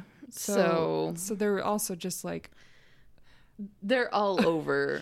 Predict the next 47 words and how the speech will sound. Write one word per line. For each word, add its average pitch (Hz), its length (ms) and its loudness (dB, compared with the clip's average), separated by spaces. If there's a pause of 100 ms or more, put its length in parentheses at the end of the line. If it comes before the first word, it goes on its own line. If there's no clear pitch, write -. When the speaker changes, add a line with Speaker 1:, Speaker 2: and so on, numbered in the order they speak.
Speaker 1:
Yeah. 214 140 4
Speaker 2:
Oh, 220 60 8
wait, 214 120 4
no, 262 140 2
this 349 200 4
is, 269 220 2
I'm 196 180 2
sorry. 143 240 2
No, 185 160 2
this 208 220 2
is 233 140 -2
English. - 440 -2
This 185 180 0
is 208 60 -2
published 170 440 2
in 156 240 2
London. 147 440 2
Speaker 1:
Oh, 233 280 10
shit. 185 400 0 (240)
Speaker 2:
Yeah. 156 280 2 (180)
Speaker 1:
Someone 202 560 -2
wasn't 170 420 -4
Speaker 2:
Someone - 420 4
Speaker 1:
listening. 294 280 6 (720)
Speaker 2:
was, 320 120 4
<laughs> 302 40 -2
neither 302 280 6
was 220 160 2
I. 220 180 4 (220)
Apparently, 254 600 6
I, 208 240 -2
I, - 180 0
it 208 220 -8
took 254 180 -2
me - 140 -4
a 202 80 -2
second. 160 320 -4 (540)
But, 214 160 10 (100)
um, 226 300 0
<laughs> - 80 -8
so, 269 260 4 (380)
so 202 160 2
in 196 140 -2
sixteen 320 400 2
eighteen 220 400 -2
in 175 260 0
Workum, 170 420 0